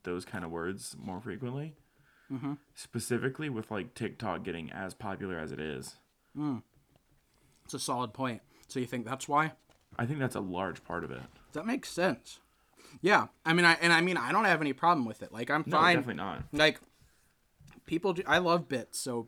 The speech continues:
Speaker 2: more people
Speaker 1: If
Speaker 2: wanna
Speaker 1: more
Speaker 2: do
Speaker 1: people are into weird humor, the better.
Speaker 2: Yeah, exactly. I just thought it was weird that it suddenly seemed to be more of a common colloqu-,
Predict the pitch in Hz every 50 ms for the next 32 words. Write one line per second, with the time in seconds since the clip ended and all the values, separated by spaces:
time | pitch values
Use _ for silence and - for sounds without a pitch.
0 | - _ 135 131 143 143 - 180 160 170 165 165 - 123 127 156 160 160 147 147
1 | 143 131 117 110 110 110 110 - 113 95 90 90 92 101 104 107 85 87 98 104
2 | 120 123 82 82 80 92 90 85 80 76 67 117 - _ 143 170 185 143 110 107
3 | - - - 143 151 156 - - 113 104 101 - _ - - - - 143 160 143
4 | 165 160 - - 175 160 151 151 131 135 131 117 123 123 135 147 151 139 131 127
5 | 127 123 127 - - - - - - 143 135 139 123 123 123 - - 135 131 127
6 | 127 117 110 117 117 113 113 117 117 117 113 110 110 107 110 107 107 104 - _
7 | _ _ _ _ - - 151 143 143 131 120 113 113 113 107 - _ _ _ _
8 | _ _ _ _ _ _ _ _ _ - - - 147 143 139 139 - 143 147